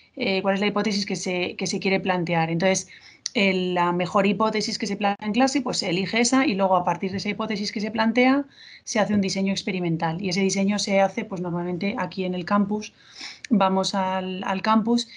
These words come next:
y, eh, en base a ese diseño experimental, eh, recogen los, las muestras.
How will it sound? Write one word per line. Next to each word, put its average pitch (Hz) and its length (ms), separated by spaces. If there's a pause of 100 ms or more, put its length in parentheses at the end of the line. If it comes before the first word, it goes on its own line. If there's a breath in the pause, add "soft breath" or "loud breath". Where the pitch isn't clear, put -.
(280 loud breath)
y, 226 400
eh, 180 520
en 196 120
base 190 260
a 196 120
ese 190 260
diseño 196 320
experimental, 202 720
eh, 190 140
recogen 190 460
los, 170 400
las 180 180
muestras. 175 520